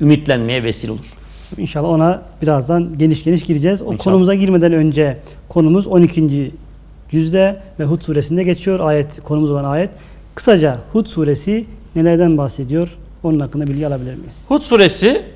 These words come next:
Speaker 1: e, peygamberlerden, Kur'an-ı Kerim'de ismi geçen peygamberlerden Hazreti Hud aleyhisselamdan, onun tevhid mücadelesinden,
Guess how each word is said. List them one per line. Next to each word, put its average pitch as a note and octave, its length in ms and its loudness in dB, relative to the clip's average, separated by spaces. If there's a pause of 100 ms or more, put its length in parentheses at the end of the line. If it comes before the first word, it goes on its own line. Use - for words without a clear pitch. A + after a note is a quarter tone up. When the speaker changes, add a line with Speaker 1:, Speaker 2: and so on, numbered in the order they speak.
(180)
Speaker 1:
e, C#3+ 340 0
peygamberlerden, C3 960 4
Kur'an-ı C3+ 220 0
Kerim'de B2+ 300 -2
ismi A#2+ 440 -6
geçen A#2 260 -8
peygamberlerden A2 800 -4
Hazreti A#2 320 -8
Hud A#2 160 -6
aleyhisselamdan, G#2+ 880 -6
onun A2+ 340 -8
tevhid A2 420 -6
mücadelesinden, G2+ 880 -8